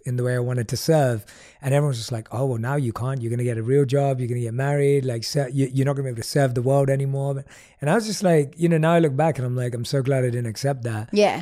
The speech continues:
Speaker 1: And same with when I got married, everyone's like, "Oh, you're gonna have less time to do impact and work in the world." And I was like,
Speaker 2: You're gonna have a partner now to help you with it.
Speaker 1: Exactly, yeah.
Speaker 2: Literally.
Speaker 1: No, I, I'm glad you raised that. All right, fifth and final question.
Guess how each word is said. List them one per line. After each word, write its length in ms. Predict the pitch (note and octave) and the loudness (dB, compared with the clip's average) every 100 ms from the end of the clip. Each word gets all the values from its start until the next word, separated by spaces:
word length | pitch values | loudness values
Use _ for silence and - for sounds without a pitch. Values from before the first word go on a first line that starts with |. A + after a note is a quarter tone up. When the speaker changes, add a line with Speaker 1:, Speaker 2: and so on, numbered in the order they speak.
| - | -2
Speaker 1:
And 160 | C3+ C3 | 0 4
same 140 | F3 | 4
with 100 | D#3 | 4
when 100 | C#3 | 4
I 40 | C3+ | 2
got 140 | B2+ | 2
married, 260 | D3 E3+ C3 | 4 4 2
everyone's 220 | C3 A#2+ | 0 -2
like, 80 | A#2 | -4
"Oh, 60 | |
you're 100 | B2 | -2
gonna 140 | A#2+ A2+ | -2 -2
have 80 | G#2+ | -2
less 180 | A2 | -4
time 560 | - D#3 D3+ D#3 D3+ D3 | -6 -4 0 0 0 -2
to 140 | - | -4
do 320 | C3+ C#3+ C#3+ - | 0 2 2 2
impact 380 | D3 D3 D3 C#3+ | 2 2 -2 -4
and 160 | C#3 | -2
work 220 | C#3 C3+ | 0 0
in 40 | C#3+ | 0
the 60 | C#3 | 2
world." 340 | D3 C#3+ C#3+ | 4 4 2
And 80 | C#3 | 0
I 40 | |
was 160 | D3+ D3+ | 0 2
like, 260 | E3 D3+ - | 0 0 -2
Speaker 2:
You're 80 | B3+ | 2
gonna 100 | C#4 | 4
have 60 | A#3+ | 4
a 40 | |
partner 320 | - F#4 F#3+ F3+ | 4 2 2 2
now 140 | E3+ | 4
to 60 | F3 | 4
help 180 | F3 F3 | 4 4
you 80 | |
with 140 | D#3+ E3+ | 4 6
it. 60 | |
Speaker 1:
Exactly, 540 | D3+ D#3+ G#3+ G#3+ D3 B2+ | 6 6 6 4 4 6
yeah. 220 | D#3 C#3 | 6 4
Speaker 2:
Literally. 240 | D4+ A3+ | 4 4
Speaker 1:
No, 160 | C#3 C3+ | 4 6
I, 160 | C3+ C#3 | 6 4
I'm 140 | C#3 | 0
glad 220 | C#3 C#3 | 2 2
you 60 | C3 | 2
raised 180 | C#3+ A#2+ | 0 0
that. 160 | B2 E3+ | 0 6
All 80 | |
right, 140 | E3 C#3+ | 6 8
fifth 180 | G3 F#3 | 4 4
and 100 | E3 | 4
final 200 | D#3+ C#3 | 4 4
question. 420 | D3 - A#2+ | 2 0 -6